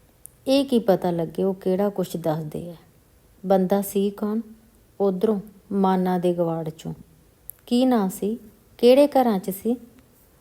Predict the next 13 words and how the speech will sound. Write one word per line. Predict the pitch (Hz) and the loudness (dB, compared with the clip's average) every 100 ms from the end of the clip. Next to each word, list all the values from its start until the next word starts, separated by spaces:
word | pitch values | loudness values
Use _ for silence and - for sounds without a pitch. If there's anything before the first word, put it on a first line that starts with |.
| _ - | _ 2
"ਪਾਲਾ | 220 240 254 | 4 6 4
ਪਾਲਾ | 254 214 180 175 | 4 2 4 0
ਦੱਸਦੇ | 170 165 156 160 165 | -2 -4 -6 -12 -14
ਆ।" | 165 _ _ _ - _ _ _ _ _ _ _ _ _ _ - _ _ _ - 202 | -16 _ _ _ -20 _ _ _ _ _ _ _ _ _ _ -20 _ _ _ -4 2
"ਉਧਰ | 190 196 | 4 4
ਮੋਲੇ | 196 190 208 226 | 4 4 6 4
ਕੇ | 226 | 4
ਘਰਾਂ | 214 190 180 156 | 2 2 0 -2
'ਚ | 156 | -8
ਸੀ।" | 160 - - _ _ _ _ - | -12 -12 -18 _ _ _ _ -6
ਧੰਨ | 190 175 | -4 -4
ਕੌਰ | 160 165 160 | -4 -6 -6
ਨੇ | 160 180 | -6 -8